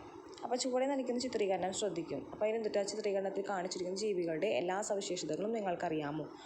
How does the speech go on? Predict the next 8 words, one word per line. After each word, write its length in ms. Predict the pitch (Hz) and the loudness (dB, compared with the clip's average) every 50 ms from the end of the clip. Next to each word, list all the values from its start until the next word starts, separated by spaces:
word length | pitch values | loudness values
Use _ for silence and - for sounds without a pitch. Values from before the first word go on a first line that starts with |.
| - - - - - - | -14 -14 -14 -10 -4 -4
നിരീക്ഷിക്കാവുന്ന 720 | 240 247 247 247 247 233 - - - 233 226 226 226 240 | -2 0 2 2 0 0 0 0 2 2 2 2 2 0
ചില 220 | 247 - 269 226 185 196 240 262 - - | 2 2 2 4 4 2 2 -2 -6 -8
സവിശേഷതകൾ 600 | - - 214 202 202 - 190 180 - - 165 165 180 | -2 0 0 0 0 0 -2 -2 0 0 0 2 2
അടിസ്ഥാനമാക്കി 880 | 175 170 165 - - 160 151 151 156 175 185 165 160 165 - - 240 | 2 0 -2 -2 -4 -4 -4 -2 -2 -4 -2 -4 -4 -4 -6 -6 -4
ഈ 240 | 262 277 - 202 202 | -4 -2 0 0 0
ജീവികളെ 500 | 185 196 196 185 160 151 143 147 156 202 226 | 0 0 -2 -2 0 0 2 2 2 2 2
തരംതിരിക്കുന്നത് 680 | - 226 190 165 156 156 - - - - 156 151 170 | 2 0 0 0 -2 -4 -6 -6 -6 -4 -4 -2 -2
ശ്രദ്ധിക്കും. 420 | - - 214 180 151 - - 165 | -2 -2 -2 -2 -2 -4 -4 -6